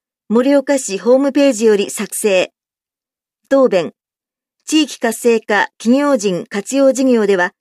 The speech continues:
四年八月から民間企業の社員が一人着任したほか、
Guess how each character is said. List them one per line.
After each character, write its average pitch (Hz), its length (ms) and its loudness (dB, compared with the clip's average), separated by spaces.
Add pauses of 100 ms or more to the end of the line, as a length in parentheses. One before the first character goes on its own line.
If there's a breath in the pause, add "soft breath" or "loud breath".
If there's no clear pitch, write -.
(500)
四 214 140 2
年 269 200 0
八 254 300 -8
月 269 220 -4
か 226 100 -4
ら 190 200 -2 (300)
民 254 220 0
間 285 240 -2
企 285 160 -4
業 254 160 2
の 202 120 -4
社 247 160 -2
員 208 200 -2
が 180 240 -2
一 - 220 -4
人 254 100 -2
着 226 260 -4
任 226 220 2
し - 80 -12
た 208 120 -6
ほ 190 80 -10
か、 190 180 -4